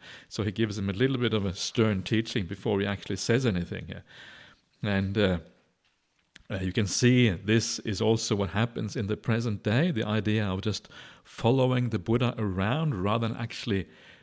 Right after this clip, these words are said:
uh, practicing the teachings. Uh, and this is exactly what you see in the present world as well, the present day as well. Sometimes people just wanna follow certain monks or certain, uh,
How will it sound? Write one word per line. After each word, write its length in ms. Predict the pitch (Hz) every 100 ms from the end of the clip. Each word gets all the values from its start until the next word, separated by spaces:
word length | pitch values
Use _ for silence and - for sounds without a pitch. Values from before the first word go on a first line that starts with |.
| _
uh, 260 | 101 90 80 - _
practicing 760 | - 113 123 139 127 127 131 135 120
the 80 | 113
teachings. 640 | - 113 - 151 226 135
Uh, 80 | 90 - - - _
and 120 | 127
this 100 | 127
is 80 | 123
exactly 480 | 135 101 135 - 143
what 180 | 135 -
you 60 |
see 400 | 131 - 143 131 117 _ _
in 120 | 143
the 60 | 147
present 380 | - 151 151 143
world 260 | 151 156
as 140 | 156 190
well, 160 | 208
the 60 | 123
present 340 | - 131 139
day 100 | 139
as 160 | 143 131
well. 220 | 170 139
Sometimes 460 | 98 143 143 123 120
people 240 | 123 120
just 180 | 117 -
wanna 160 | 120 120
follow 640 | - 185 190 180 139 113 - - -
certain 380 | - 143 135 117
monks 520 | 113 127 98 - -
or 60 | 110
certain, 520 | 131 117 117 107
uh, 100 | 98